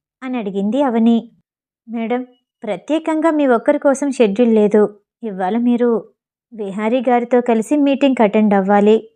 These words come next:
మన బిజినెస్లో పెట్టుబడి పెట్టడానికి కొత్త వాళ్ళు వస్తున్నారు. ఇది చాలా ఇంపార్టెంట్" అని చెప్పింది. అవనికి కళ్ళు సంతోషంతో వెలిగిపోయాయి. "మిస్టర్ విహారీ వచ్చారా?" అని అడిగింది. "లేదు మేడం,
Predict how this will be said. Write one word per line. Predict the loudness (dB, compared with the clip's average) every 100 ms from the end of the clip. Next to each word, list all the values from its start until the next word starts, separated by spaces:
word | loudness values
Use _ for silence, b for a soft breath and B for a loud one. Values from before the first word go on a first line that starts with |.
| -16
మన | -12
బిజినెస్లో | -8 -6 -4 -4 0 0
పెట్టుబడి | 0 0 0 0
పెట్టడానికి | 0 0 2 2 2 2 2 0 -2
కొత్త | 0 2 2
వాళ్ళు | 2 0
వస్తున్నారు. | -2 0 0 2 0 -2 -8 _ -14
ఇది | -12
చాలా | -8 -8 -4 -2
ఇంపార్టెంట్" | -2 -2 -2 -2 -2 -2 -6 _ _ -14
అని | -12
చెప్పింది. | -10 -10 -6 -2 -2 -4 -10 _ _ -18
అవనికి | -10 -4 -4 -2 -2 -2 -8 -10
కళ్ళు | -8 -6 -6
సంతోషంతో | -6 -4 -2 0 0 2 2
వెలిగిపోయాయి. | 2 2 0 2 2 4 4 2 -6 _ _ -16
"మిస్టర్ | -14 -8 -6
విహారీ | -4 -4 -2 0 2
వచ్చారా?" | 0 -2 -2 0 -2 -4 _ _ -12
అని | -6 -6
అడిగింది. | -4 -4 -2 -2 -2 -10 _ _ -14
"లేదు | -6 -4 -4
మేడం, | -4 -4 -4